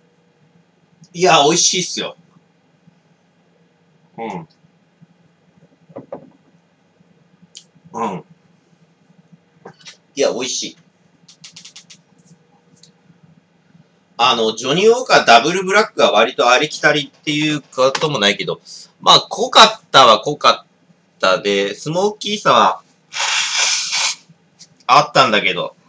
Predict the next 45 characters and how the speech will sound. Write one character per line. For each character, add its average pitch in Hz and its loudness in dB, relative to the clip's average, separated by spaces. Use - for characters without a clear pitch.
値 143 4
段 214 6
三 190 4
千 233 2
五 139 6
百 131 4
円 139 0
ぐ 151 -4
ら 135 6
い - 2
す - -8
る 87 -16
か - -4
ら、 85 -4
そ - -10
れ 175 -2
に 190 -8
考 - -2
え 165 2
れ 143 0
ば、 90 -6
比 131 -14
べ 131 -2
た 147 0
ら、 - 0
ま 156 0
だ 160 2
こ 110 -6
っ 98 -10
ち 123 -10
の 127 -6
方 139 -6
が、 90 -2
あ 104 0
の、 104 -4
飲 139 -4
ん - -6
だ 165 2
こ 107 0
と 101 -4
な 101 0
い 107 2
よ 92 -4
う - -8
な、 78 -8